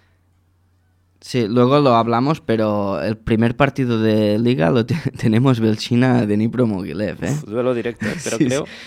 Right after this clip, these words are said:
Speaker 1: Importante
Speaker 2: Claro, ha te-,
Speaker 1: para
Speaker 2: ha tenido tiempo Belchina para formar un equipo para jugar en primera y, y Dnipro Mogilev no.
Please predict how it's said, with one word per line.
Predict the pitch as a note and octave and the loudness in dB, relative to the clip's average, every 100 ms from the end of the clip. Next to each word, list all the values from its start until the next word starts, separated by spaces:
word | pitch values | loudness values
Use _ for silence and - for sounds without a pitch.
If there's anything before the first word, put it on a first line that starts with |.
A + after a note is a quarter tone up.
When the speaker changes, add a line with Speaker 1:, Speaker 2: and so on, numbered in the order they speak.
| - - _ - - A2+ | -20 -20 _ -20 -6 0
Speaker 1:
Importante | C3 B2+ B2 - C3+ B2 | 2 4 2 4 2 4
Speaker 2:
Claro, | G2+ | 2
ha | |
te-, | |
Speaker 1:
para | C#3 D#3 C3 A2 A2+ A2 | 4 2 2 2 0 -2
Speaker 2:
ha | G#3 | -2
tenido | D3+ D3+ C#3+ | -4 -4 -4
tiempo | A2+ C#3+ B2+ C3+ C3 B2 A#2 A2 A2 | -4 -6 -4 0 2 4 2 0 0
Belchina | A#2 A2 - B2+ A2+ | -2 -4 -4 -4 -4
para | G#2+ G2+ | -4 -6
formar | - G#2+ G#2+ | -10 -12 -10
un | C3 | -8
equipo | C#3 B2 A#2 | -10 -10 -10
para | - - | -10 -10
jugar | - A2 | -8 -8
en | B2 | -8
primera | A2+ A2 A2 B2+ E3 - | -10 -10 -6 -6 -8 -14
y, | A2 G#2 F#2+ - | -14 -12 -14 -14
y | G#2 | -12
Dnipro | G2+ G#2 A#2 | -12 -10 -8
Mogilev | A2+ G#2+ A2 A#2+ A2 | -6 -6 -6 -8 -10
no. | G#2 G2+ | -12 -14